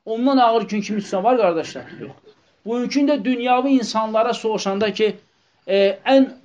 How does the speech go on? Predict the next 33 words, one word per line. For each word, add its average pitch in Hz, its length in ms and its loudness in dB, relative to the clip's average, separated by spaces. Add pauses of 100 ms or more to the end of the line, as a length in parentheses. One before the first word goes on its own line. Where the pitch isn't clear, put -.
(160)
acınacaq 220 580 2
gün 214 140 0
hansı 196 380 0
olub, 202 180 0
deyir 202 120 0
ki, 202 100 -6
anam 190 280 0
öləndə. 143 420 -2 (1120)
Biri 185 200 -4
deyir, 190 200 -2
atam 180 260 -4
öləndə. 139 460 0 (600)
Biri 196 200 -8
deyir, 190 160 -4
nə 190 100 0
bilim, 185 160 -2
mən 185 160 -4
bankrot 165 460 -4
olanda. 143 420 -4
Biri 202 200 -6
deyir, 190 120 -2
hər 247 240 4
bir 226 80 0
şey 226 240 -4
deyir. 180 140 2
Yəni, 180 200 2
kim 254 200 2
üçün 220 320 -2 (220)
nə 220 260 -2
önəmlidirsə, 214 500 2
onu 233 200 4
da 226 80 4
zikr 185 340 -2